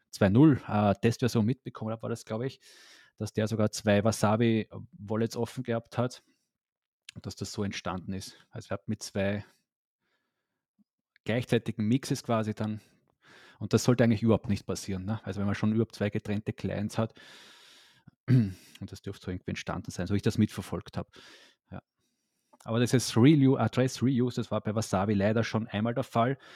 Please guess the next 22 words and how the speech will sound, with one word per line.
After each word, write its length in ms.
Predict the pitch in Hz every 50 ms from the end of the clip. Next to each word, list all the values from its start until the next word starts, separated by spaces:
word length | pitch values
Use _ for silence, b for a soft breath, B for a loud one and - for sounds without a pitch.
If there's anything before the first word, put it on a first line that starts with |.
| B B B B
und 140 | - 104 -
das 120 | 110 -
hat 120 | 120 120 127
ja, 60 | 123
glaub 180 | - - 120
ich, 100 | 120 113
sogar 260 | - 117 - 113 110 104
schon 100 | 110 113
mal 80 | 110
dazu 300 | - - 98 - - 113
geführt, 400 | 110 113 - - - 117 117 -
dass, 280 | 110 107 104 - - -
äh, 280 | - 98 95 98 95 98 B B B B B B B B B B B B B _ -
da 100 | 101 98
Verhaftungen 680 | - 95 - 98 101 101 - - - 110 110 104 98
waren, 200 | 95 92 95 101
weil 80 | 101 101
das 140 | 101 - 104
eben 140 | 101 98
illegale 440 | - 123 110 117 107 113 107 104 104
Gelder 280 | - - 101 95 104 95 - -
waren, 300 | 95 92 92 101 110 98